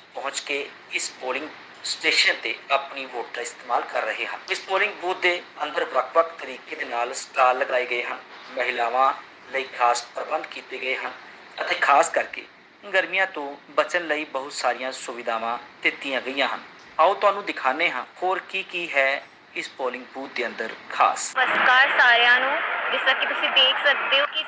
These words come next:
Speaker 2: ਵਕਤ ਮੈਂ ਨੇਲ ਆਰਟ ਕਰਵਾ ਰਹੀ ਹਾਂ। ਅ, just after ਮੈਂ ਆਪਣੀ ਵੋਟ ਕਾਸਟ ਕਰਨ ਦੇ ਬਾਅਦ ਸਾਨੂੰ ਗਾਈਡੈਂਸ ਮਿਲੀ ਕਿ ਇਸ ਤਰ੍ਹਾਂ ਇਸ ਤਰ੍ਹਾਂ ਦੇ, ਅ, ਬੂਥ ਬਣੇ ਹੋਏ ਨੇ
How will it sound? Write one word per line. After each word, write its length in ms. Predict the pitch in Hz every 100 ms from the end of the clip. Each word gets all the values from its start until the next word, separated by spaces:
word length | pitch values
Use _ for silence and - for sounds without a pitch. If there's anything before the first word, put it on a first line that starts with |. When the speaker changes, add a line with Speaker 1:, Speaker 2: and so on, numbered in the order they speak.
| -
Speaker 2:
ਵਕਤ 220 | 269 -
ਮੈਂ 140 | 277
ਨੇਲ 320 | 285 262 262 269
ਆਰਟ 280 | 269 277
ਕਰਵਾ 360 | 294 277 254 226
ਰਹੀ 120 | 220
ਹਾਂ। 220 | 233 240
ਅ, 720 | 320 - - - - - 226 262
just 500 | 277 359 - 339 311
after 440 | 311 - 311 339
ਮੈਂ 120 | 320
ਆਪਣੀ 380 | 285 - 269 277
ਵੋਟ 280 | 269 269 277
ਕਾਸਟ 500 | - 277 262 - -
ਕਰਨ 240 | 262 262
ਦੇ 80 | 277
ਬਾਅਦ 300 | 277 240 247 -
ਸਾਨੂੰ 240 | 302 294 247
ਗਾਈਡੈਂਸ 540 | 226 226 247 - -
ਮਿਲੀ 220 | 262 262
ਕਿ 160 | - -
ਇਸ 60 | - -
ਤਰ੍ਹਾਂ 320 | 269 277 254
ਇਸ 60 | -
ਤਰ੍ਹਾਂ 160 | 254 247
ਦੇ, 260 | 254 254 247
ਅ, 300 | 202 220 220
ਬੂਥ 360 | 240 247 247
ਬਣੇ 300 | 285 269 233
ਹੋਏ 220 | 247 233
ਨੇ 200 | 226 240